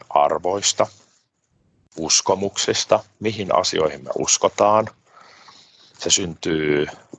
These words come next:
asenteesta. Tuommoinen, jos ajattelee konkreettisia arvoja, niin minulle on, mä oon miettinyt sitä, että mitkä on semmosia syviä mun toimintaa ohjaavia arvoja.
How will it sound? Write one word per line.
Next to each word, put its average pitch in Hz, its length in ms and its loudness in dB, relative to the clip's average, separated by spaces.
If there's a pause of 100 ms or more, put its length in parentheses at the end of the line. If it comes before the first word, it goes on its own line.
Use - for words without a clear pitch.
(140)
asenteesta. 104 920 0 (920)
Tuommoinen, 98 240 0
jos 95 180 2
ajattelee 104 440 4
konkreettisia 92 880 0 (140)
arvoja, 73 600 0 (1400)
niin 80 260 -16 (280)
minulle 131 500 2 (120)
on, 101 200 4 (840)
mä 110 60 6
oon 127 80 2
miettinyt 117 460 0
sitä, - 180 -4
että - 120 -4
mitkä 131 320 -4
on 90 100 -4
semmosia 85 440 -4
syviä 98 460 0
mun 80 220 -14
toimintaa 80 640 2
ohjaavia 73 720 2 (100)
arvoja. 76 540 0